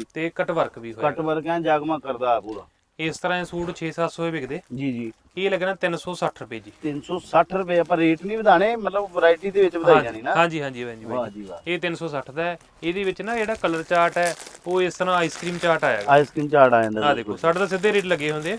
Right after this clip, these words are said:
Speaker 2: ਉੱਪਰ ਲਿਖਿਆ ਹੋਇਆ ਜੀ ਤਿੰਨ ਸੌ ਸੱਠ ਰੁਪਏ।
Speaker 1: ਤਿੰਨ ਸੌ ਸੱਠ ਰੁਪਏ।
Speaker 2: ਬੱਚਾ ਆ ਜੇ, ਵੱਡਾ ਆ ਜੇ, ਇੱਕੋ ਰੇਟ ਹੈ ਜੀ।
Speaker 1: ਸਭ ਵਾਸਤੇ ਇੱਕ ਰੇਟ ਹੈ ਜੀ, ਕੋਈ ਵੱਧ ਘੱਟ ਨਹੀਂ ਕਰਦੇ।
Speaker 2: ਜੀ,
Speaker 1: ਰੇਟ
Speaker 2: ਜੀ।
Speaker 1: ਜੋ ਦੱਸਤਾ ਲੱਗਣਾ ਉਹੀ ਹੈ।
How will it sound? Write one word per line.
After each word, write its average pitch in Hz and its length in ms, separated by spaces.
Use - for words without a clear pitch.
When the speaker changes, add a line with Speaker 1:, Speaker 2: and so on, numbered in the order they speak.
Speaker 2:
ਉੱਪਰ 175 280
ਲਿਖਿਆ 156 300
ਹੋਇਆ 117 160
ਜੀ 107 160
ਤਿੰਨ 127 120
ਸੌ 131 140
ਸੱਠ 151 260
ਰੁਪਏ। 123 300
Speaker 1:
ਤਿੰਨ 170 160
ਸੌ 175 200
ਸੱਠ 156 180
ਰੁਪਏ। 160 140
Speaker 2:
ਬੱਚਾ 185 200
ਆ 175 100
ਜੇ, 180 80
ਵੱਡਾ 170 260
ਆ 170 80
ਜੇ, 175 100
ਇੱਕੋ 175 240
ਰੇਟ 139 180
ਹੈ 107 80
ਜੀ। 98 60
Speaker 1:
ਸਭ 185 180
ਵਾਸਤੇ 185 280
ਇੱਕ 151 140
ਰੇਟ 147 200
ਹੈ 165 60
ਜੀ, 170 100
ਕੋਈ 170 160
ਵੱਧ 151 180
ਘੱਟ 160 220
ਨਹੀਂ 165 100
ਕਰਦੇ। 165 340
Speaker 2:
ਜੀ, 170 80
Speaker 1:
ਰੇਟ 165 80
Speaker 2:
ਜੀ। 165 60
Speaker 1:
ਜੋ 170 120
ਦੱਸਤਾ 165 360
ਲੱਗਣਾ 156 320
ਉਹੀ 117 240
ਹੈ। 104 60